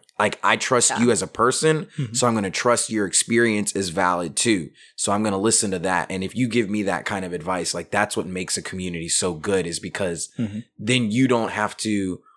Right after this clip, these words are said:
Speaker 1: worry about what happens if I am in this situation or who is this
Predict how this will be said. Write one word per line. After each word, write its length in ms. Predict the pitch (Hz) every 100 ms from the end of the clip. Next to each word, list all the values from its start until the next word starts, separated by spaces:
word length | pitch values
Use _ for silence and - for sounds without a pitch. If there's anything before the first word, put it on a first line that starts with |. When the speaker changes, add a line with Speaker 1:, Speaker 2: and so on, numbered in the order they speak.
| _
Speaker 1:
worry 360 | - 107 120 117
about 500 | 101 101 90 82 - _ _ _ _ _ _ _ _ _ _ _
what 200 | - 113
happens 380 | - 117 117 104
if 120 | 98
I 80 | 104
am 200 | 98 98
in 100 | 95
this 120 | 92 -
situation 600 | 98 - 90 87 95 92
or 260 | 104 95 90
who 200 | 123 120
is 160 | 107
this 280 | 104 101